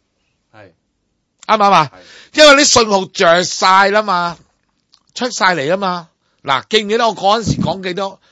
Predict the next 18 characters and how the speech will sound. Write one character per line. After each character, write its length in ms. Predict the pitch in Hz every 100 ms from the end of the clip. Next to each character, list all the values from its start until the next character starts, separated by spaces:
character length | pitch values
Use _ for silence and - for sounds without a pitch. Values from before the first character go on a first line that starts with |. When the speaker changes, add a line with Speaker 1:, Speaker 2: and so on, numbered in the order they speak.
| _ _
Speaker 2:
咩 320 | 214 262 240
論 380 | 190 147 147 156
點， 360 | 135 139 202 190 _ -
講 220 | 156 214
過 120 | 208
幾 200 | 156 165
多 100 | 214
個 120 | 170
point 560 | 165 - 156 208 220 208
話 200 | 165 143
畀 120 | 175 202
你 80 | 165
聽？ 340 | 185 196 196 _ _ _ _ _ _ _ _
一 100 | - 240 247 _
股 360 | - 160 196 226
不 120 | 196 220 202
留， 480 | 127 123 117 101 95 _ _ _ _ _ _ _ _ _ _
一 80 | -